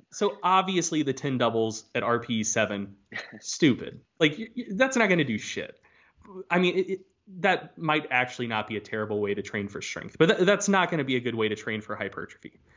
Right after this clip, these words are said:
Speaker 1: But, uh, that is one rep that is five from failure and one rep that's four from failure. That's two effective reps. You do ten sets, that's twenty effective reps. That's, that's the same as four sets of ten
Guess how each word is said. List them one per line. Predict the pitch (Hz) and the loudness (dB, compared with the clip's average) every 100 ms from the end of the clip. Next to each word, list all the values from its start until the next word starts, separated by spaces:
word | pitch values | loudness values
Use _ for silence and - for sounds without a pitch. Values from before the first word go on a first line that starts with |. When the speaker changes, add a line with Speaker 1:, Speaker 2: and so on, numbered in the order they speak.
| _ - 127 | _ -20 2
Speaker 1:
But, | 311 269 240 233 _ _ _ _ _ - | 4 4 2 -4 _ _ _ _ _ -2
uh, | 131 131 123 | 0 0 0
that | 143 156 | 0 0
is | 135 - - _ _ _ - | -2 -4 -12 _ _ _ -8
one | 117 143 | -2 0
rep | 147 143 - - _ | 2 2 0 -16 _
that | 123 117 | -4 -2
is | 113 | -2
five | - 107 113 | -2 -2 -2
from | 123 | -6
failure | 113 110 107 123 135 | -6 -2 -2 -2 -6
and | 120 113 | -6 -2
one | 117 123 | 0 4
rep | 123 123 | 2 2
that's | 101 - | -4 -2
four | 170 175 | 4 4
from | 170 117 | 4 -2
failure. | 110 98 101 110 123 _ - | -2 -2 0 -2 -6 _ -2
That's | 127 - | -2 0
two | - 208 | 4 4
effective | 208 170 170 139 | 6 2 2 -2
reps. | 139 107 80 - - _ _ - | 2 2 0 -8 -18 _ _ -6
You | |
do | 110 127 | 0 0
ten | 127 170 160 | 2 2 2
sets, | - 147 - - _ - | 2 2 0 -6 _ -4
that's | 143 - | -4 -4
twenty | - 180 170 | -2 2 2
effective | 143 151 139 120 127 | 2 0 0 -2 0
reps. | 113 98 - - _ _ _ | 0 0 -6 -16 _ _ _
That's, | 139 185 - - | 0 0 -2 -14
that's | 135 143 208 - | -4 -2 -2 -4
the | - 175 | -2 0
same | - 202 185 151 | 0 0 0 -2
as | 123 - | -6 -8
four | - 147 | -2 -2
sets | 139 143 127 | 0 -2 -2
of | 117 | -6
ten | - 98 - | -8 -8 -8